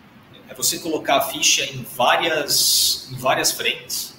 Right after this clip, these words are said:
tá? E não depender de um tipo de campanha somente. É... Eu, eu acredito que a forma mais rica de você explorar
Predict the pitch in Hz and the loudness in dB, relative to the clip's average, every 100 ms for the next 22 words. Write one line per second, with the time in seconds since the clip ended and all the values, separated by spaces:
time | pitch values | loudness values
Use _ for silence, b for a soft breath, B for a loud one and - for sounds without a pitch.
0 | - - - 131 139 151 151 143 113 147 | -20 -18 -16 -14 -14 -10 -10 -8 -4 -2
1 | 175 170 165 - - - - - - 147 | -2 -8 -8 0 0 0 -14 -14 -10 -12
2 | 135 139 139 - 143 139 90 - - - | -8 -4 -2 -2 -4 -6 -10 -8 -8 -8
3 | - B B B - - - - - - | -20 B B B -20 -20 -20 -20 -20 -20
4 | - - - - - 95 95 95 92 92 | -20 -20 -20 -20 -14 -8 -6 -4 0 0
5 | 90 87 90 - - - 104 113 123 - | 0 -6 -12 -18 -20 -18 -16 -6 -4 -4
6 | 139 147 139 156 - - 151 170 - - | -6 -2 0 2 0 0 0 0 -4 -8
7 | 190 - 117 117 113 - 123 120 127 123 | -10 -8 -8 -8 -6 -6 -6 -6 -6 -4
8 | 120 104 123 - - | -2 -2 -4 -8 -18